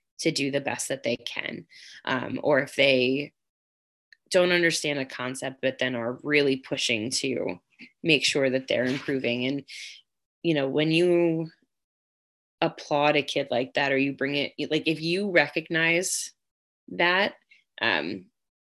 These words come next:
sometimes it, it'll change their entire demeanor, and then they are, they're more confident with their peers, and that, that makes a world of difference for sure.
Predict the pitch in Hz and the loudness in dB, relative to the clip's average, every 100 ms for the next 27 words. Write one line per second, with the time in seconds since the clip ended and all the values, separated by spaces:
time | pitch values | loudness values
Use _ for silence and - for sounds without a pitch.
0 | - - 175 170 175 151 - - 147 151 | -10 -2 -2 2 2 4 2 4 0 2
1 | 139 - 147 139 139 123 131 135 131 139 | 0 2 2 2 0 -2 0 2 2 2
2 | 135 127 117 78 80 - 143 131 139 - | 0 2 0 -2 -4 -2 0 0 -2 -6
3 | - - - 156 151 143 147 143 170 143 | -18 -8 2 4 6 6 6 6 2 2
4 | - - 160 143 151 - - - - 285 | -4 -2 -4 -4 -6 -6 -6 -6 0 4
5 | 254 214 175 160 143 147 165 160 - - | 6 6 6 2 2 2 2 0 -10 -2
6 | 170 165 131 131 139 131 147 147 - - | 2 4 2 -4 -8 -6 -8 -6 -6 -6
7 | - 156 104 127 - 92 - | -10 -10 -8 -6 -2 -2 -2